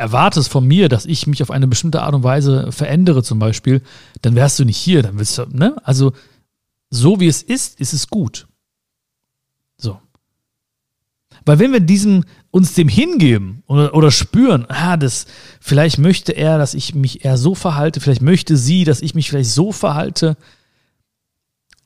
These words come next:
dann haben wir natürlich das Gefühl, dass wir nicht genug sind. Weil wie sollten wir das Gefühl haben, dass wir genug sind, wenn wir noch innerlich denken, okay, ich, ich muss mich noch verändern vielleicht. Weißt du, was ich meine?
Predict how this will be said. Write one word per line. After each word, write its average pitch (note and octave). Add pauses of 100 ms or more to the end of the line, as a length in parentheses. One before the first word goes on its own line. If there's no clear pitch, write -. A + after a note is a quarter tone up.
(280)
dann C3+
haben A#3+
wir G3
natürlich A#3
das A#2
Gefühl, F#3
dass B2+
wir A#2+
nicht A#2+
genug D3+
sind. G2+ (420)
Weil A2+
wie B2
sollten C3+
wir D3
das B2
Gefühl D#3
haben, C3
dass B2
wir B2
genug C3+
sind, C#3
wenn C#3+
wir D3
noch C3+ (800)
innerlich D#3+
denken, D#3+
okay, E3+
ich, -
ich -
muss E3
mich C#3+
noch B2+
verändern D3+
vielleicht. G2+ (1700)
Weißt F#3+
du, D#3
was A#2+
ich A#2
meine? A#2+